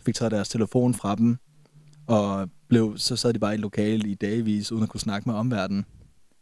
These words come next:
Hen hos den her, sådan, som de var fan af, en måned eller to før. Super klamt, og nogle af de ting, der blev udtalt i dokumentaren, det var også sådan noget, han ville have, at de alle sammen kaldte ham daddy og sådan noget. Sådan mega kinky shit med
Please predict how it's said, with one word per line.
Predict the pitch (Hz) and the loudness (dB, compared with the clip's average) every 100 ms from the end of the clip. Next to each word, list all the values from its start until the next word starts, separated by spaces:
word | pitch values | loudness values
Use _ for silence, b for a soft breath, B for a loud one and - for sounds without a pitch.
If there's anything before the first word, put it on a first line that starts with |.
| - | 2
Hen | 113 | 2
hos | 110 | 4
den | 113 110 | 0 0
her, | 104 101 | -2 -2
sådan, | 104 95 | -2 0
som | 107 | 0
de | 107 | -2
var | 98 | -2
fan | 104 110 123 | 0 2 2
af, | 98 92 - _ _ _ | 0 -6 -12 _ _ _
en | 110 | 4
måned | 107 107 117 | 6 4 2
eller | 98 | 0
to | 95 110 | -4 -6
før. | 104 107 104 - _ _ - - _ _ _ _ - - - - _ - | -2 -2 -2 -10 _ _ -20 -20 _ _ _ _ -20 -20 -20 -20 _ -8
Super | - 190 180 135 | 4 6 6 4
klamt, | 127 110 107 | 4 0 0
og | - 117 | -4 0
nogle | 123 143 | 4 4
af | 143 | 2
de | - | 0
ting, | 147 | 0
der | |
blev | 110 120 | 2 0
udtalt | 127 117 101 | 0 -2 -2
i | |
dokumentaren, | 104 98 95 104 107 113 | -4 -4 -4 -4 -2 -2
det | 117 | -2
var | |
også | 110 - | -4 -4
sådan | 113 | -4
noget, | 104 101 | -2 -2
han | 107 | -2
ville | 98 95 | -2 -6
have, | 107 | -6
at | 110 | -4
de | 104 | -4
alle | 98 | -4
sammen | 107 110 104 | -6 -8 -8
kaldte | - 98 | -8 -8
ham | 95 | -10
daddy | 90 101 117 | -10 -8 -8
og | 101 | -8
sådan | 101 - | -10 -10
noget. | 98 - B B B B - | -12 -18 B B B B 0
Sådan | 117 110 | 2 2
mega | 123 127 135 | 2 0 0
kinky | - 127 127 | -2 -4 -6
shit | - 113 - _ b b b - - | -6 -8 -8 _ b b b -10 2
med | 120 113 | 4 2